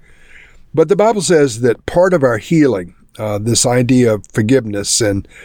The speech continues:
um, healing, comes from confession of sins. And specifically in James, we read, "If they've sinned, they'll be forgiven. Therefore, confess your sins to each other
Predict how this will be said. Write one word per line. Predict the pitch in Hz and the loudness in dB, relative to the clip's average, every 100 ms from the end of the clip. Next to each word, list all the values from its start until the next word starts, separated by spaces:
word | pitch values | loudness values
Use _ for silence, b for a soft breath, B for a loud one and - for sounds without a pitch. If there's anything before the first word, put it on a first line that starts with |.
| B B - | B B -10
um, | 104 104 101 104 - | -4 -4 -4 -8 -4
healing, | 170 165 117 101 | 0 2 0 -4
comes | - - 196 196 - | -6 -2 0 0 -2
from | 127 113 | 0 0
confession | - 127 147 139 - 117 | -2 -2 0 0 0 -2
of | 107 | 0
sins. | 165 170 104 - B B B B | 0 0 -2 -6 B B B B
And | 123 | -2
specifically | - 151 - 240 233 196 131 120 | 0 0 0 0 0 0 2 2
in | 110 | 2
James, | 110 143 131 107 - | 0 0 -2 -4 -2
we | 107 | 2
read, | 113 113 104 | 2 2 0
"If | - | -2
they've | 123 131 | -2 0
sinned, | - 214 190 120 139 - _ _ - | 2 4 4 2 -4 -12 _ _ -2
they'll | 117 | 2
be | 123 127 | 2 0
forgiven. | 127 127 165 104 87 - | 0 0 0 -2 -10 -10
Therefore, | 113 131 143 156 135 | -2 0 0 2 0
confess | 135 123 117 - 151 156 | 0 -6 -6 -2 -2 0
your | 156 147 | 0 0
sins | - 175 151 131 - | 0 0 0 -2 -6
to | 131 | -2
each | 143 143 147 | 0 0 0
other | 170 117 87 | 0 0 -8